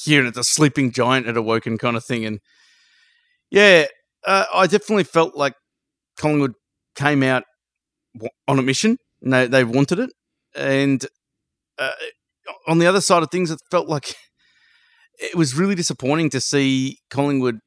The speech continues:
really smash us up in the contested ball in that first quarter. I think they were plus ten at quarter time, and it t-, it felt like it took about five minutes for us to get the ball inside fifty. I just felt that was a really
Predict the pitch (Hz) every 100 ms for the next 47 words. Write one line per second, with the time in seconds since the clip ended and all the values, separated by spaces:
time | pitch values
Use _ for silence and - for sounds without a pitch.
0 | _ 135 147 120 - - 135 131 127 -
1 | 123 139 127 131 117 120 120 104 110 147
2 | 170 - 123 110 - 110 107 - 160 143
3 | 131 113 - 123 - - - 123 190 254
4 | - - 139 - _ - 156 143 143 185
5 | 190 147 - - - - 202 - - 220
6 | 208 - 240 320 302 262 220 180 - 151
7 | 156 139 147 165 - 156 - 131 120 151
8 | 127 135 143 131 135 117 143 139 220 202
9 | - 170 160 196 - _ _ - 185 -
10 | 156 - 143 139 135 151 170 156